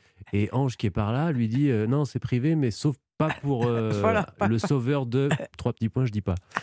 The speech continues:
Speaker 1: <laughs> Il y a ce côté-là aussi, le, le bunker que peut représenter une famille comme ça. Et qu'il
Speaker 2: Bien
Speaker 1: faut,
Speaker 2: sûr.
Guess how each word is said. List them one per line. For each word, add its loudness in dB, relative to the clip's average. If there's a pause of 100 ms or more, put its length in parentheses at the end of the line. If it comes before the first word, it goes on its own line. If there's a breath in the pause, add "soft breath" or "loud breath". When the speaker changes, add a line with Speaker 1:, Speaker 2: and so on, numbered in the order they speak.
(160 loud breath)
Speaker 1:
<laughs> 0 (1200 loud breath)
Il -2
y 0
a 0
ce -4
côté-là -2
aussi, -2
le, 0 (140)
le -6
bunker 0
que -6
peut -4
représenter -4
une -2
famille -2
comme -2
ça. -2
Et -2
qu'il -6
Speaker 2:
Bien 2
Speaker 1:
faut, 2
Speaker 2:
sûr. 2